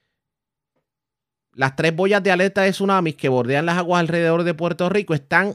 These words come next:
inoperantes. Eso lo hizo público el ayudante general de la Guardia Nacional, José Reyes. Sobre el particular, Krista von Hildebrand, quien es la subdirectora del Centro Ins-, Internacional de Tsunamis, Oficina del Caribe,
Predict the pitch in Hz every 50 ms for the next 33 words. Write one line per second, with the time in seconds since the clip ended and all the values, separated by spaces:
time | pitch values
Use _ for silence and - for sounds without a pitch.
0 | - _ _ _ _ 165 160 160 156 143 135 131 - 123 120 123 147 175 170 151
1 | 135 - 117 104 113 123 - - 160 165 160 165 - 180 151 113 175 180 175 170
2 | 160 - 156 147 135 131 131 131 135 143 143 165 160 165 151 147 143 151 165 160
3 | 143 139 131 123 123 127 135 156 151 147 143 139 - 131 123 135 151 143 131 120
4 | - 135 127 143 - 117 107 104 92 98 95 - - _ _ _ _ _ _ _
5 | _ - - 156 156 165 151 175 165 147 - 170 139 165 160 175 202 202 - 170
6 | 160 156 - 175 170 175 180 175 190 202 190 175 151 135 135 135 143 147 143 -
7 | - 123 104 107 110 123 131 139 139 135 131 120 113 107 101 90 - _ _ -
8 | - 120 117 127 117 117 110 - 127 127 139 147 143 131 156 143 143 139 151 147
9 | 143 135 135 - _ - - 147 139 131 135 127 123 127 123 113 - 135 117 117
10 | 120 135 143 147 139 - - 135 131 139 147 139 131 131 120 110 120 110 117 123
11 | 123 127 139 143 139 - 156 160 202 214 190 151 147 151 -